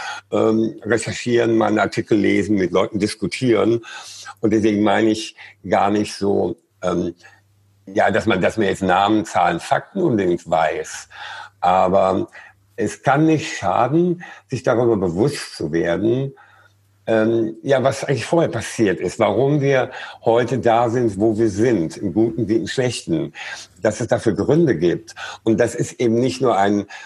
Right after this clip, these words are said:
ein, ein intellektuelles Wissen, sondern es hat ja auch mit einem selber zu tun, wenn Leute plötzlich diskriminiert werden, wenn sie überfallen werden, wenn sie merken, dass sie zum Beispiel bei der Arbeit,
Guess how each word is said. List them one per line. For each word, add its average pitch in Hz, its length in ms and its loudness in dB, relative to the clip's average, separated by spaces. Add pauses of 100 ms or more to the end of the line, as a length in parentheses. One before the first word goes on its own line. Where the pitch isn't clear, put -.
(180)
ein, 98 360 0
ein 98 240 0
intellektuelles 113 840 0
Wissen, 98 380 0
sondern 98 240 2
es 95 140 -6
hat 123 160 -2
ja - 80 0
auch 101 80 -2
mit 101 120 0
einem 90 160 0
selber 165 320 2
zu - 140 -10
tun, - 360 -6 (280)
wenn 147 320 2
Leute 101 320 2
plötzlich 87 600 -2 (160)
diskriminiert 87 920 0
werden, 82 340 -2 (320)
wenn 127 220 2
sie 131 100 0
überfallen 80 680 0
werden, 76 420 -2 (280)
wenn 123 240 0
sie 117 120 -2
merken, 104 640 2 (300)
dass - 180 -2
sie 113 100 -2
zum - 160 -2
Beispiel 95 280 0
bei 90 140 2
der 87 180 0
Arbeit, 95 640 2